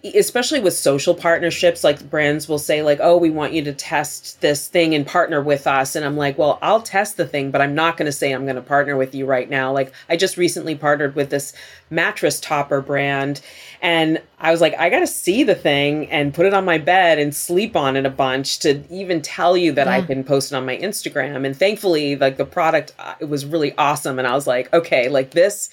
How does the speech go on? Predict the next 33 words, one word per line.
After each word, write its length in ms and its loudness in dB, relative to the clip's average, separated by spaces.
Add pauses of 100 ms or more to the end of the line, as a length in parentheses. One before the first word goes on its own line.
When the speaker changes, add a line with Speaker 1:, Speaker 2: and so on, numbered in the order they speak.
Speaker 2:
I 80 0
can 180 0
do 80 4
Speaker 1:
is, 300 4
Speaker 2:
this. 80 -4
Speaker 1:
you 60 -4
know, 120 2
it's 120 -2
a 40 -2
little 220 2
expensive, 600 2
but 120 4
it's 160 0
a 80 2
really 480 4
good 180 2
investment. 580 -2
And, 120 -4
uh, 120 -10
here's 380 -4
why." 500 2 (380)
You 100 0
know, 260 4
everything 520 0
is 160 0
vetted. 420 0
Like, 160 2
so 320 2
I 80 2
am 180 0
not 380 0
for 180 0
sale. 640 0